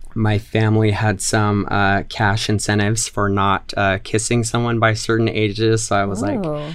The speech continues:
Speaker 2: well
Speaker 1: got that in the bag. We'll be getting those. We'll be getting those checks."
Speaker 2: I mean, how would they monitor that?
Speaker 1: <laughs> Honestly, just the honor system. I was
Speaker 2: Oh, wow.
Speaker 1: Yeah.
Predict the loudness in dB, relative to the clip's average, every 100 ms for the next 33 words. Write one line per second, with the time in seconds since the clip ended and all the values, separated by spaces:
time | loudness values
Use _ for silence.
0 | -14 -6 0 2 2 2 0 0 0 0
1 | 6 8 8 8 8 6 4 2 0 0
2 | 2 2 2 6 8 8 8 6 4 0
3 | -2 -4 -2 0 0 0 0 -2 -4 0
4 | 2 4 2 2 2 4 2 2 0 0
5 | 0 0 0 -2 -4 -4 -8 -14 -16 -16
6 | -2 0 2 0 -4 -2 -2 0 0 0
7 | -2 -2 -2 0 0 0 -4 -12 -12 -8
8 | -6 0 0 2 0 -4 -14 -18 -6 0
9 | 2 4 4 2